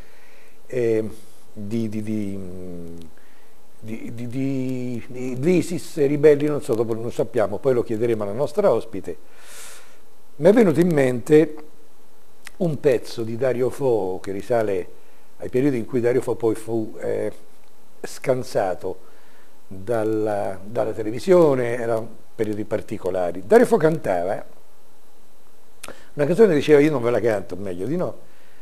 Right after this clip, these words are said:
e il testo era: "Ma che aspettate a batterci le mani, a mettere le bandiere sul balcone? Sono arrivati i re dei ciarlatani, i veri guitti,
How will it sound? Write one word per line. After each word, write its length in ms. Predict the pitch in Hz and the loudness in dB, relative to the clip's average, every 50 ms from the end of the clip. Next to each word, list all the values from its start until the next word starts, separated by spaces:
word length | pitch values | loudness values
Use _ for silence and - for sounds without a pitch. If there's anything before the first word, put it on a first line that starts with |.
| - - - - | -8 -8 -6 -2
e 80 | - 185 | 2 2
il 120 | 190 190 | 4 6
testo 360 | 190 160 147 - - - 139 | 6 4 4 4 4 4 6
era: 220 | 123 113 110 110 110 | 6 6 4 4 2
"Ma 200 | 117 143 156 - | 0 0 0 2
che 100 | - 220 | 2 2
aspettate 680 | - - - 220 208 - - 151 117 104 98 95 - | 2 2 2 0 0 0 2 0 2 2 0 0 -2
a 60 | 101 | -4
batterci 760 | 92 90 98 113 110 107 - - 113 107 - - - 120 117 | -4 0 0 0 0 0 0 0 0 0 -2 -2 -2 -2 0
le 80 | 110 113 | 0 0
mani, 480 | 113 127 139 139 139 135 127 117 113 | 0 0 0 0 0 -2 -2 -2 -2
a 60 | 117 | -2
mettere 500 | 113 120 131 143 135 98 - 143 120 113 | -2 -2 -2 -2 -2 0 2 2 2 4
le 120 | 113 117 117 | 2 2 2
bandiere 520 | 107 113 113 113 110 120 123 120 113 113 | 2 2 2 2 0 2 2 2 0 0
sul 220 | 110 - 120 110 104 | -2 -2 -4 -4 -2
balcone? 800 | 101 107 107 101 - - 107 95 92 87 90 85 - - - - - - - - - - | -2 -2 -4 -4 -4 -4 -4 -2 -2 -2 -4 -6 -8 -8 -8 -8 -8 -8 -8 -8 -8 -6
Sono 320 | - - 208 202 175 151 | 2 6 8 8 8 8
arrivati 580 | 151 160 185 220 180 131 117 113 110 107 110 127 | 4 2 2 2 2 2 2 2 0 -2 -2 0
i 120 | 117 120 | 0 0
re 140 | 120 123 117 | 2 0 0
dei 140 | 107 113 117 | -2 -2 -2
ciarlatani, 880 | - - 139 123 113 113 120 113 107 - 107 95 87 87 87 90 92 90 - - - - - - - - - - - - - - | -2 0 0 0 0 0 -2 -2 -2 -2 -2 -2 -2 -4 -4 -6 -6 -8 -8 -8 -8 -8 -8 -8 -8 -8 -8 -8 -8 -8 -6 -6
i 260 | 139 135 131 127 123 | -4 -2 -2 0 2
veri 320 | 123 156 160 151 147 131 | 4 4 4 4 4 0
guitti, 560 | 117 113 120 110 - - - - - 95 85 | -2 -2 -2 -4 -4 -6 -6 -6 -6 -6 -6